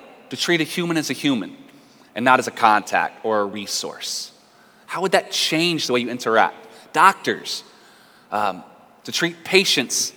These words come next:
as people. And I know, I know many of you in here do that and wrestle with that. But we call p-, people patients. What would it be like to know their names and to know their stories? You're gonna have to be emotionally invested for sure. But you also have to have a,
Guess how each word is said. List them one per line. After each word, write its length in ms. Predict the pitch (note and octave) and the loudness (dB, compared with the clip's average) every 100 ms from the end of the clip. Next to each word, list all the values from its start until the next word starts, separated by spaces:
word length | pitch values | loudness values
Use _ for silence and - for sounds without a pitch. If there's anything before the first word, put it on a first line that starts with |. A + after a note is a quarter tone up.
| - - - | -16 -10 -2
as 200 | C3 - - | -2 -2 -2
people. 400 | G3 F#3 G2+ G2 | 0 0 0 0
And 80 | |
I 40 | B2+ | 4
know, 280 | F3 D#3+ - - - | 8 6 4 -8 -8
I 120 | A2 A#2+ | 0 8
know 180 | G#3+ | 8
many 300 | D#3 E3 F#3+ | 8 4 4
of 80 | E3 | 4
you 140 | D3+ D3 | 4 4
in 80 | |
here 140 | C3+ A2 | 4 2
do 340 | F#2+ D3 D#3 | 0 0 4
that 200 | C3 G#2+ | 8 6
and 160 | F#2+ G#2+ | 4 2
wrestle 380 | B2+ - - A2 | 4 4 2 2
with 140 | G2+ | 2
that. 220 | G2 D#2+ - - - - - - - | 2 0 -2 -20 -20 -20 -20 -18 -4
But 80 | C#3+ | 0
we 120 | C#3+ | 0
call 280 | - F#3 F3+ | 8 8 8
p-, 220 | - - - - | 4 -16 -20 -12
people 360 | - F#3+ F3 E3 | -2 0 4 2
patients. 760 | - A#3 B3 - - - - - - - | 4 4 4 2 -4 -8 -8 -10 -20 -10
What 140 | - F#3+ | 0 4
would 100 | G#3+ | 4
it 60 | |
be 120 | E3 F#3 | 4 4
like 160 | F#3 | 2
to 80 | - | 0
know 160 | D3+ E3+ | -2 0
their 140 | D#3 | 0
names 460 | B2 C#3 G2 - - | 0 -2 -6 -10 -14
and 100 | A2+ | -10
to 80 | |
know 120 | C3 C3+ | -6 -2
their 120 | A#2 | -2
stories? 720 | - - A#2+ F#2+ - - - - - - - - - | -4 -2 -2 -4 -6 -10 -12 -16 -20 -20 -20 -20 -6
You're 100 | B2 | 0
gonna 60 | E3 | 2
have 80 | |
to 40 | F3 | 2
be 100 | E3+ | 2
emotionally 420 | D#3+ E3+ - D#3+ | 4 4 2 0
invested 420 | D3 E3 G#3 A#2 | 4 2 2 -2
for 100 | - | -4
sure. 320 | A#2+ - D#3+ - - - - - - - - | -2 2 2 0 -10 -20 -20 -20 -20 -20 -10
But 80 | A2+ | 2
you 60 | C3 | 4
also 200 | B2+ D3+ | 6 4
have 120 | C3+ | 2
to 60 | |
have 160 | B2+ A2 | 2 4
a, 220 | G#2+ G2 | 4 4